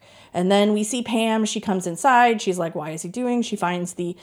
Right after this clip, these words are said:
strange room full of bones and chickens and people tied to chairs and the weird, uh, bone settee that is in there.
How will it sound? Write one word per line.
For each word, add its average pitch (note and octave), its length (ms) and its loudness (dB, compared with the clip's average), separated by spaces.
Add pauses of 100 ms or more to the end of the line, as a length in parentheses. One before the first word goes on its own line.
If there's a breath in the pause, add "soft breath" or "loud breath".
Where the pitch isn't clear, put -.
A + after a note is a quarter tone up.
(260 loud breath)
strange A#3 600 2
room G#3+ 360 4
full G3+ 220 2
of F3+ 180 2
bones G3 520 2
and E3+ 200 -8
chickens G3 580 -2
and E3 140 -8
people G3 360 -4
tied F3+ 400 -2
to F3+ 80 -12
chairs F#3 580 0
and E3+ 140 -6
the E3 60 -6
weird, F3+ 580 -2
uh, E3 300 -12 (560 soft breath)
bone F#3+ 760 4
settee F#3 880 -4
that F#3+ 180 0
is G3 160 4
in G3 240 0
there. G3 400 0